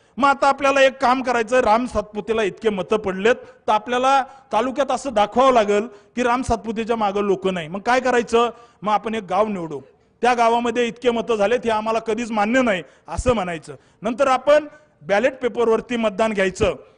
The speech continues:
असं एकंदरीत ठरलं. रणजितसिंह मोहिते पाटील म्हणले, "चालतंय, चालतंय, काय अडचण नाही." काही अडचण नाही, चालतंय. आणि मग अशा पद्धतीचं एक नाटक रचलं.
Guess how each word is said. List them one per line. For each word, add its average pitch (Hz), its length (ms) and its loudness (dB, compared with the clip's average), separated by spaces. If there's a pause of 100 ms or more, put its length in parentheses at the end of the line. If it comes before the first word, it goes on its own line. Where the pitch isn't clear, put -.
(120)
असं 190 220 0
एकंदरीत 254 540 0
ठरलं. 262 320 6 (920)
रणजितसिंह 240 480 -2
मोहिते 240 200 -4
पाटील 247 200 -4
म्हणले, 247 220 -2
"चालतंय, 247 360 2
चालतंय, 202 300 0
काय 240 240 4
अडचण 196 280 -2
नाही." 165 180 -8 (800)
काही 240 120 4
अडचण 233 340 2
नाही, 247 200 2 (440)
चालतंय. 262 380 4 (560)
आणि 214 180 -2
मग 277 160 0
अशा 262 240 2
पद्धतीचं 254 540 -2
एक 254 100 2
नाटक 220 400 -2
रचलं. 147 340 -8